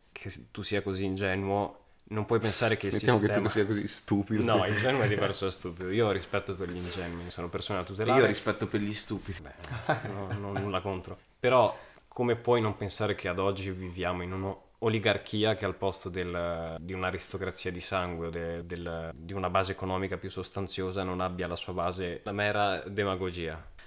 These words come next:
Speaker 2: Tu hai parlato di oligarchia e questa prende a volte diverse forme. Eh, per esempio noi adesso siamo sotto un governo in cui abbiamo un illustre professorone, un illustre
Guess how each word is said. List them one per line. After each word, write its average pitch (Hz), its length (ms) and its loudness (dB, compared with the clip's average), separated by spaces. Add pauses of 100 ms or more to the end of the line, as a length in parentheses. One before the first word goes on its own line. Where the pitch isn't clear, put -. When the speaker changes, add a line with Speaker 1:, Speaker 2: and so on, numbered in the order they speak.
(120)
Speaker 2:
Tu - 100 6
hai 135 160 10
parlato 117 340 6
di 110 260 2
oligarchia 117 840 6
e 98 140 0
questa 127 280 2
prende 95 520 4
a 95 100 6
volte 101 500 8
diverse 98 400 2
forme. 90 520 2 (180)
Eh, - 160 -6
per - 220 -2
esempio 113 340 4
noi 104 140 4
adesso 92 540 2 (420)
siamo 87 200 -2
sotto 90 220 -6
un 90 60 0
governo 95 340 8
in 87 80 2
cui 98 340 2 (280)
abbiamo 95 600 6 (320)
un 98 300 4
illustre 95 600 8
professorone, 90 1040 4
un 90 200 0
illustre 92 1300 2